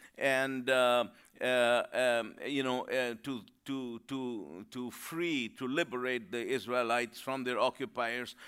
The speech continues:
But all these, all these, uh, how do you say, uprisings had been, had been defeated. They had been squashed, except one man called Judas Maccabeus. In fact, if you go to Israel, if you read the history of Israel, he's quite a revered,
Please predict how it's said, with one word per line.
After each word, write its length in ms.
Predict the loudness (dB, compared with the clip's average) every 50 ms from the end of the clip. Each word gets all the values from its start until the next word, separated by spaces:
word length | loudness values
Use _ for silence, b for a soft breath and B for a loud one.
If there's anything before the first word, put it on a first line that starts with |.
| B B B
But 160 | 2 4 6
all 300 | 6 8 8 8 6 4
these, 360 | 2 0 0 0 0 -2 -6 B B B B B B
all 280 | 4 6 6 6 6 4
these, 380 | 2 0 0 0 -2 -2 0 2
uh, 380 | 4 6 6 6 6 4 4 0 -4 -4
how 260 | -4 -2 2 2 0
do 80 | 0 0
you 60 | -4
say, 180 | -4 -6 -4 2
uprisings 880 | 2 2 2 2 -2 2 4 4 4 2 0 -2 -4 -2 -4 -6 -2
had 240 | 0 0 0 0 -4
been, 280 | -4 -4 -4 -4 -6 -2
had 220 | -2 -2 -2 -2
been 160 | -6 -6 -4
defeated. 540 | -4 -4 -6 -4 -6 -8 -8 -8 -8 -12 -12 -6 -2
They 80 | 0
had 160 | 0 0 0
been 160 | -2 -4 -4 -4
squashed, 480 | -8 -12 -8 -4 -2 -2 -2 -2 -6 B B B B B B 0
except 420 | 0 0 4 2 2 2 2 -2
one 300 | 2 4 4 4 4 2
man 280 | 4 4 4 4 2 B B B B B B
called 320 | 0 2 2 2 2 0 -4
Judas 480 | -4 -2 -2 2 0 0 0 -2 -6
Maccabeus. 800 | -4 -4 -4 -2 -2 -4 -2 0 0 0 0 -2 -4 -10 -12 -10
In 160 | -8 -8 -6
fact, 380 | 2 4 4 4 2 -2 _ -10
if 160 | -8 -8 -6
you 100 | -8 -4
go 140 | -2 -2 -2
to 160 | -2 -2 -2
Israel, 440 | -2 -4 -4 0 2 2 2 2 2
if 120 | -4 -8
you 80 | -8 -6
read 180 | -6 -6 -4
the 80 | -4 -4
history 320 | -4 -4 -6 -8 -8 -8
of 80 | -4 -4
Israel, 460 | -6 -4 -2 2 4 4 4 4 2 B B B B B
he's 180 | -2 0 0 0
quite 300 | -2 0 0 0 2 0
a 80 | -2
revered, 520 | -2 -2 -4 -4 -2 -2 0 0 0 -2